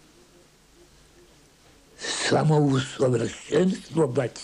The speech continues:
себя и совершенствовать все окружающее, постольку, поскольку это в его силах. Вот истинный ответ, и получен он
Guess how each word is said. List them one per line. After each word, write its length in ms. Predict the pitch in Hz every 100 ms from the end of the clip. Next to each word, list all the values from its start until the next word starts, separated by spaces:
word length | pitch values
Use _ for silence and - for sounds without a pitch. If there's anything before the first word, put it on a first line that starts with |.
| -
себя 280 | - 98 - - - _ _ _ _ - - - - - - - -
и 120 | 151
совершенствовать 1400 | - - 139 135 131 - 170 175 196 156 160 147 139 - - - -
все 400 | - - 143 160
окружающее, 1300 | - 127 127 113 104 104 165 185 160 - - 127 - - _ - - - - -
постольку, 720 | 104 - - 151 180 175 156
поскольку 680 | - 101 - 117 147 127
это 240 | 127 139 107
в 80 | 90
его 300 | 104 104 - - -
силах. 520 | - - - - - _ _ _ _ _ - - - - - - - - -
Вот 240 | 151 151 -
истинный 680 | 170 - - 160 147 147
ответ, 680 | 143 131 - 156 180 - - - - - - - -
и 120 | 131
получен 560 | 131 117 143 - 143 113
он 260 | 139 139